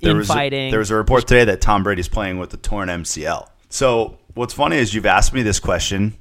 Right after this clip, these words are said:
Speaker 1: I think three times on podcasts.
Speaker 2: <laughs> Yeah.
Speaker 1: And the, the, the short way I'll put it is, yes, the Patriots are not right now the favorite to win the Super Bowl. Your team, as a fan, that shouldn't be your expectation,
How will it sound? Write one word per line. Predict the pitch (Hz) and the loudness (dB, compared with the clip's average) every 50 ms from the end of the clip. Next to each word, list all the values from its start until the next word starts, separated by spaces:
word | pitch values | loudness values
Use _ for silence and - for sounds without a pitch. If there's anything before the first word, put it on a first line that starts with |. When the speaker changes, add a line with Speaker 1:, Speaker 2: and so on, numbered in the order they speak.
| _ _ - - - | _ _ -16 -14 -10
Speaker 1:
I | - 95 | -6 -4
think | 98 127 147 151 - | 0 0 0 0 -2
three | - 110 107 110 107 | -4 -2 -2 -2 0
times | - 107 95 87 80 76 76 | 2 2 2 2 2 -2 -4
on | 78 78 76 | -6 -4 -4
podcasts. | 76 76 76 73 - 87 85 - - - - - - - 123 127 117 - - | -4 -4 -4 -4 -2 -2 -2 -2 -4 -6 -8 -10 -12 -12 -10 -8 -6 -4 -2
Speaker 2:
<laughs> | 180 156 127 - | -2 -2 -2 -6
Yeah. | - - - | -10 -12 -6
Speaker 1:
And | - 101 104 101 101 98 95 92 92 85 85 - - _ _ _ _ _ _ _ _ _ _ _ | -4 -2 0 0 0 0 -2 -4 -6 -8 -8 -12 -14 _ _ _ _ _ _ _ _ _ _ _
the, | 131 113 117 123 120 | -10 -4 -2 -2 -2
the, | 107 101 104 113 113 - | -2 -4 -6 -6 -6 -4
the | 110 107 98 | -4 -2 -2
short | - - 151 160 156 147 | 0 0 2 2 2 2
way | 135 120 | 2 2
I'll | 110 98 | 2 4
put | - - 78 | 4 4 4
it | 78 76 - 85 | 2 -2 -10 -10
is, | 87 85 82 80 78 - - - - - _ _ _ _ | -10 -8 -8 -8 -10 -10 -12 -12 -14 -20 _ _ _ _
yes, | - 117 85 - - - - - - - _ _ _ _ - | -4 -2 -2 -2 -2 -4 -4 -6 -10 -16 _ _ _ _ -8
the | - 92 | -2 -2
Patriots | 117 123 120 123 123 120 - - | 0 0 0 0 0 0 -2 -2
are | - 104 98 | -4 -2 -2
not | 101 107 135 127 107 - - - _ _ _ | -2 0 0 0 -2 -2 -4 -12 _ _ _
right | - 101 107 98 | -2 -2 -2 0
now | 101 104 101 95 92 | 2 2 2 2 0
the | 90 | -2
favorite | - - 98 98 87 92 80 - | -2 -4 -4 -2 -4 -6 -6 -6
to | - | -4
win | 87 87 87 | -4 -4 -4
the | 85 | -4
Super | - - 90 85 | -6 -6 -8 -8
Bowl. | 71 - 67 60 58 - - _ _ _ _ - | -10 -12 -12 -12 -12 -14 -18 _ _ _ _ -6
Your | 95 110 135 135 | -2 0 0 2
team, | 123 - 151 151 160 175 170 | 2 2 2 2 0 0 -2
as | - - 110 - - | -2 -2 -2 -2 -2
a | |
fan, | - - 113 117 120 143 160 160 - _ _ _ _ _ _ - | -2 -4 -2 -2 -2 -2 -4 -6 -8 _ _ _ _ _ _ -2
that | - 120 135 | 0 0 2
shouldn't | - 165 156 156 131 | 2 2 0 0 -2
be | 143 139 | -2 0
your | 127 117 | 0 0
expectation, | 113 - - 110 98 - 90 82 - - - 78 | 0 0 -2 -2 0 0 0 0 -4 -8 0 2